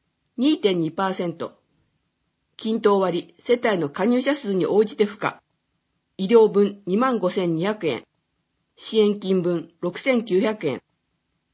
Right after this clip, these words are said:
介護分、一万三千百円。平等割、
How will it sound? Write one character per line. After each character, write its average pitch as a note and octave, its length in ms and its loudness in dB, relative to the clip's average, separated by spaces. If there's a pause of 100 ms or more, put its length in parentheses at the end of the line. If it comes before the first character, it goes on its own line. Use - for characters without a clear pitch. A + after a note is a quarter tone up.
(100)
介 G3+ 220 -2
護 F#3+ 120 2
分、 F3 360 -4
一 E3+ 180 -12
万 C4 220 2
三 E3+ 240 0
千 E3 180 -2
百 D3+ 280 -6
円。 C3 220 -2 (1200)
平 G#3+ 240 6
等 G#3 200 6
割、 F#3 340 -2